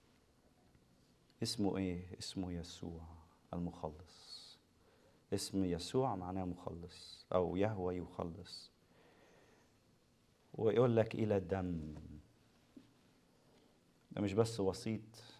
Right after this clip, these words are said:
ومش بس عهد جديد، ومش بس اسم جميل يسوع،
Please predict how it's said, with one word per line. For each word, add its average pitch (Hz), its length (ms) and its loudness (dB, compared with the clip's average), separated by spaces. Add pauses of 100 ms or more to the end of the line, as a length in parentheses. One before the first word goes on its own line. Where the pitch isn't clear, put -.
(680)
ومش 95 240 2
بس 110 260 6
عهد 101 260 2
جديد، 90 680 -2
ومش 92 240 -2
بس - 320 2
اسم 98 360 -2
جميل 87 520 0
يسوع، 85 680 -2